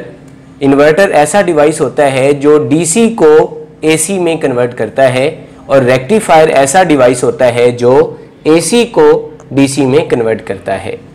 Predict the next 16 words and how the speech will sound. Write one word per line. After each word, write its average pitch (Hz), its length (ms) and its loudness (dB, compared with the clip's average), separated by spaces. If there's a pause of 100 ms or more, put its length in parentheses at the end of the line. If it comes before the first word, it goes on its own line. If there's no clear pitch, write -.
(640)
हमारे 160 260 4
पास 196 280 2
rectification 185 640 -4
की 185 140 -10
दो 185 200 0
types 131 380 0
हैं, 165 120 -2 (500)
पहली 135 500 -2 (220)
half 165 360 2
wave 170 240 -2
rectification 170 880 -4 (100)
और 123 120 -2
दूसरी 156 580 0 (200)
full 220 280 2
wave 147 260 4
rectification। 110 680 -4